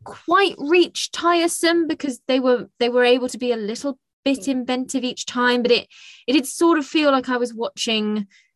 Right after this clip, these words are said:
Speaker 1: an A-level drama comedy piece sometimes. And I was like, "Yes, yes, you thought long and hard about that, didn't you?"
Speaker 2: Mm,
Speaker 1: Oh, wait.
Speaker 2: but I guess at, at the time, maybe it was, you know,
Speaker 1: It
Speaker 2: we're
Speaker 1: might
Speaker 2: so
Speaker 1: have been
Speaker 2: used to,
Speaker 1: completely
Speaker 2: like,
Speaker 1: fresh, yeah.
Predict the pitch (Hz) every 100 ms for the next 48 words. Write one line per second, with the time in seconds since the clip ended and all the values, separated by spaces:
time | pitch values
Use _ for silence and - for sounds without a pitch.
0 | _ 220 226 226 220 208 208 190 214 214
1 | 208 196 180 _ _ - 233 202 190 -
2 | 190 170 175 - 175 175 - 170 170 190
3 | 180 180 180 185 185 175 - 254 240 -
4 | 190 151 170 - - - - 175 190 196
5 | 208 202 202 202 196 180 165 151 123 147
6 | - 156 120 160 151 147 190 190 160 147
7 | 120 143 190 196 - - - - 151 135
8 | 131 156 139 127 120 123 120 127 120 120
9 | 131 151 127 135 - 127 127 135 - 190
10 | - 196 117 - 202 180 190 - - 190
11 | 170 165